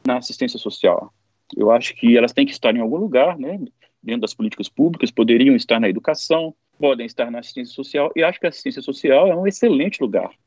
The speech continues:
para as medidas socioeducativas em meio aberto. Poderia ser, inclusive, para as medidas, é, é, restritivas de liberdade. As medidas restritivas de liberdade, elas não precisam estar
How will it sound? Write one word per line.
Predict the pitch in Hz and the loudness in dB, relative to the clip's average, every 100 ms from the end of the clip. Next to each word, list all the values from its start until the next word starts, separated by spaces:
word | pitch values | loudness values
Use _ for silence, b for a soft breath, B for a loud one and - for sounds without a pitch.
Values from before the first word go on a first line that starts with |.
| - | 2
para | 127 127 120 110 | 4 4 2 -2
as | 117 101 107 98 | -4 -4 -4 -8
medidas | 104 110 104 | -12 -14 -12
socioeducativas | 110 113 117 120 120 117 | -10 -10 -6 -4 -4 -4
em | 113 | -2
meio | 113 139 | 2 2
aberto. | 117 95 - _ | 4 2 0 _
Poderia | 220 233 202 233 | 2 4 2 0
ser, | - 196 | 0 0
inclusive, | 202 220 170 214 | 0 -4 -4 -6
para | 240 226 214 | -4 0 0
as | 220 | 0
medidas, | 226 185 180 196 - - | -2 -4 -4 -4 -8 0
é, | 143 139 143 123 | 2 2 2 0
é, | |
restritivas | 131 - 156 156 151 | -4 -8 -10 -6 -4
de | |
liberdade. | 160 165 185 160 127 117 | -2 0 2 4 4 2
As | 120 117 | -4 -2
medidas | 131 139 139 | -4 -4 -2
restritivas | 147 139 - 135 | -4 -4 -2 0
de | |
liberdade, | 135 143 139 127 151 | 2 2 4 2 2
elas | 151 | -2
não | 170 | -8
precisam | - - 175 | -10 -6 -4
estar | 165 - 127 110 | -6 2 2 2